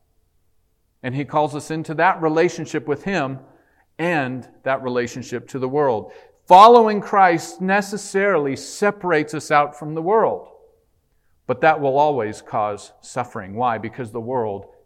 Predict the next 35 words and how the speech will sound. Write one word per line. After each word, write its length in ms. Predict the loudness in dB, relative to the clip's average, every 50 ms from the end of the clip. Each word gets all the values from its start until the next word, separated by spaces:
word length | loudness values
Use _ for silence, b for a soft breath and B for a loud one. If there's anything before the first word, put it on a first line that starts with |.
| _ _ _
hates 540 | -12 -12 -10 -12 -12 -16 -20 -20 -20 -20 _ _ -20
the 80 | -20
truth. 460 | -10 -6 -4 -4 -4 -4 -8 -18 -20 _ _ _ _ _ _ _ _ _ _ _ _ _ _ _ _ _ _ _ _ _ _ _ _
Christ 300 | -8 -4 -4 -4 -4 -6
made 200 | -8 -8 -8 -6
that 140 | -6 -8 -8
clear 260 | -6 -6 -4 -2 -2
over 240 | -2 -2 -4 -6 -10
and 100 | -10 -10
over 200 | -8 -8 -8 -8
and 80 | -8 -8
over. 320 | -10 -10 -12 -14 -16 -18 _ _ _ _ _ _ _ _ _ _ _ _ _ _ _ _ _
When 140 | -8 -6 -4
he 140 | -4 -4 -4
came 360 | -4 -4 -4 -4 -4 -4 -4
as 200 | -4 -4 -4 -4
the 80 | -4 0
light 320 | 2 4 4 4 2 0
into 240 | -6 -8 -8 -8 -8
the 100 | -6 -4
world, 520 | 0 0 2 2 2 0 -2 -6 -14 -20 b b b b b b
the 100 | -8 -6
darkness 500 | 0 4 4 4 4 2 -4 -10 -12 -12
snuffed 440 | -14 -12 -10 -10 -10 -10 -10 -10 -10
it 100 | -6 -2
out. 360 | -2 0 -2 -2 -6 -12 -16
Why? 300 | -14 -10 -8 -8 -8 -8
Because 360 | -10 -12 -12 -12 -10 -10 -10 -10
its 180 | -14 -16 -16
deeds 300 | -14 -10 -10 -10 -10 -10
were 120 | -10 -8 -6
evil, 300 | -4 -4 -4 -4 -6 -8
John 300 | -8 -8 -8 -8 -8 -10
chapter 360 | -10 -10 -10 -10 -10 -14 -14
three. 420 | -12 -10 -10 -10 -10 -10 -14 -20